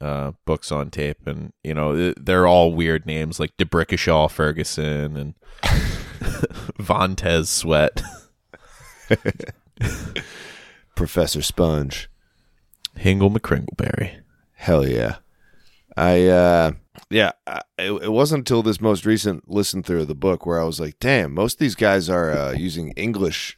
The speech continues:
Speaker 2: very, or various, like, American accents instead of English accents." 'Cause normally fantasy books, everybody's English. Everyone has a fucking English <laughs> accent constantly.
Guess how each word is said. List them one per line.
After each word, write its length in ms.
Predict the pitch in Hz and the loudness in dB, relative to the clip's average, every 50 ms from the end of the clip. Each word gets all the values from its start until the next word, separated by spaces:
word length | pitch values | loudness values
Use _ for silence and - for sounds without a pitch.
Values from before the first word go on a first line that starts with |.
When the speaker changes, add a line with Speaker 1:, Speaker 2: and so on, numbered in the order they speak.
| _ _ | _ _
Speaker 2:
very, 280 | 92 117 117 117 113 98 | 4 6 6 6 6 4
or 100 | 104 104 | 2 2
various, 300 | 95 113 117 113 101 - | 4 4 4 4 2 -2
like, 80 | - | -4
American 680 | 92 82 85 98 104 104 98 - 92 82 76 69 64 _ _ _ _ _ _ | -4 -2 0 2 2 2 2 0 -4 -6 -6 -8 -12 _ _ _ _ _ _
accents 640 | - 95 104 - - - 73 52 - - - - - - | -2 -2 -2 -2 -4 -6 -6 -8 -8 -10 -12 -12 -10 -12
instead 240 | - - - 92 82 | -10 -6 -4 -4 -4
of 80 | 73 | -2
English 320 | 85 98 101 85 76 71 76 | -4 -4 -2 -4 -6 -6 -6
accents." 560 | 67 57 - - - 69 57 50 - - - _ _ _ _ _ _ _ - | -8 -8 -8 -10 -10 -10 -12 -12 -14 -16 -16 _ _ _ _ _ _ _ -12
'Cause 160 | - 80 85 | -10 -2 2
normally 380 | 110 123 127 123 120 113 104 | 4 4 4 4 4 2 2
fantasy 480 | 92 - - 110 113 117 113 104 - 98 | 0 2 2 2 4 4 2 2 0 -2
books, 340 | 85 76 82 76 69 - - | 0 0 -2 -2 -2 -4 -4
everybody's 420 | 73 85 87 90 85 90 85 76 80 | -4 -2 -2 0 0 0 -2 0 -2
English. 500 | 95 92 80 67 65 - - - - - _ _ _ _ _ _ _ _ _ | -2 -2 -2 -6 -10 -10 -12 -14 -14 -16 _ _ _ _ _ _ _ _ _
Everyone 260 | - 95 101 98 101 98 | 0 2 4 4 4 4
has 140 | 98 92 - | 4 2 0
a 40 | |
fucking 320 | - - - 101 - 98 92 | -2 2 2 2 2 2 0
English 280 | 95 95 87 90 - | 0 0 0 2 2
<laughs> 120 | 127 117 95 | 2 2 2
accent 360 | 101 - - - 62 - - | 0 -2 -6 -6 -6 -8 -6
constantly. 560 | - 104 98 92 85 - - 78 - - 80 | -4 -2 -2 -2 -2 -4 -6 -8 -8 -8 -8